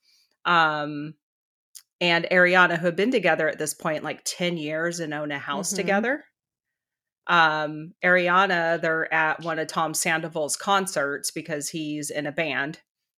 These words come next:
Speaker 1: And, uh, she picks up his phone and sees a face, a recorded FaceTime video between Sandoval and Raquel, like, masturbating
Speaker 2: So gross.
Speaker 1: together.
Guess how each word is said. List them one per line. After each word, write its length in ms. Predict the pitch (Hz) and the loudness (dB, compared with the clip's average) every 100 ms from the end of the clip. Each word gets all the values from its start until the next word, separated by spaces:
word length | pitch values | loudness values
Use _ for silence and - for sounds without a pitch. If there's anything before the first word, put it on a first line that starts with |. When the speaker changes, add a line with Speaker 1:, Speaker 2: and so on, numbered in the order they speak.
| - | -8
Speaker 1:
And, 640 | 170 160 151 147 147 147 147 - | -2 -2 -2 -2 -2 -4 -8 -10
uh, 380 | 147 143 - - | -8 -6 -8 -6
she 160 | - | -4
picks 260 | 175 185 - | -4 -4 -2
up 160 | 160 - | -2 -2
his 140 | 147 | -6
phone 480 | - 175 160 160 156 | -2 0 -2 -6 -8
and 180 | 156 151 | -8 -6
sees 360 | - 160 156 | -6 -6 -6
a 160 | - 151 | -8 -10
face, 640 | - - 185 185 226 - | -12 -6 -2 -2 -2 -4
a 100 | - | -4
recorded 600 | 175 165 - 214 233 262 | -4 -4 -2 0 2 0
FaceTime 1300 | 262 - - 202 214 - - - 190 185 185 185 185 190 | -2 -6 0 0 0 -4 -4 -2 0 2 0 -2 -4 -8
video 720 | 160 165 180 180 165 147 139 | -16 -4 -2 0 -2 -2 -2
between 720 | 143 151 - 175 160 156 156 - _ - | -4 -8 -8 -8 -6 -6 -8 -10 _ -10
Sandoval 640 | - 180 180 175 175 175 | -2 -2 -2 -2 -2 -2
and 180 | - 165 | -4 -8
Raquel, 840 | 143 139 - 185 156 147 147 147 _ _ _ | -8 -10 -2 0 2 0 -2 -4 _ _ _
like, 140 | 156 165 | -4 -2
masturbating 880 | 151 139 - 143 127 - - 120 | 0 0 -2 -6 -8 -10 -12 -10
Speaker 2:
So 320 | 151 - - - - | -6 -6 -8 -14 -20
gross. 560 | - _ - - - - _ _ _ | -20 _ -10 -8 -8 -14 _ _ _
Speaker 1:
together. 600 | - 147 143 - - - | -4 -2 -2 -4 -8 -12